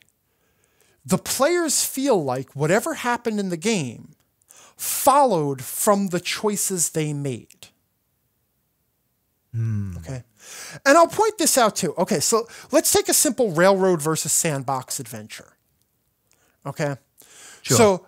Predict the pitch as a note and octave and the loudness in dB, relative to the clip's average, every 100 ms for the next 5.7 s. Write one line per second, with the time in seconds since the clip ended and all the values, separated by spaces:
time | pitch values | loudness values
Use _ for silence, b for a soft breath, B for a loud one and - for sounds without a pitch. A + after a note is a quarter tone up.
0 | _ F3+ C#4+ D#4+ D#4 G3+ C#4 C#4+ C#4+ B3 | _ 6 8 8 2 4 6 8 6 2
1 | F3 D#3 - D3 D3+ C#4+ E4 C#4+ C4+ A#3 | 0 -2 -2 -8 0 2 4 2 0 4
2 | A3 G#3+ G3 F3 F3+ F3 F3 - D#3+ D#3 | 4 4 2 4 4 4 0 0 0 0
3 | C#3 - E3 F3 F3 - F#3 D#3+ D3 D3 | -2 -6 -4 -2 -2 0 -2 -2 0 0
4 | C3+ C#3+ C3+ D3 - C#3+ C#3 C#3+ C#3+ C3+ | 0 -2 -4 -6 -8 -8 -4 -6 -6 -8
5 | C3 A#2 G2 F#2 - - | -6 -6 -8 -12 -16 -16